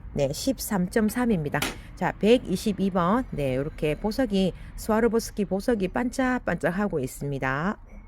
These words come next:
네, 다음은 백이십삼 번인데요. 자, 요거는 대나무 바디를 하고 있는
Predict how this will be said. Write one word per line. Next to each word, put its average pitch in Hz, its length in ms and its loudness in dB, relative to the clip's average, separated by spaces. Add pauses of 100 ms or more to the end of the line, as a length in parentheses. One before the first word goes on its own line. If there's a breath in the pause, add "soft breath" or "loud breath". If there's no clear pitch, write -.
(880 loud breath)
네, 196 320 6
다음은 254 420 4
백이십삼 269 720 6
번인데요. 220 640 6
자, 151 140 -4
요거는 175 340 4
대나무 254 640 4
바디를 185 440 4
하고 196 280 0
있는 143 420 0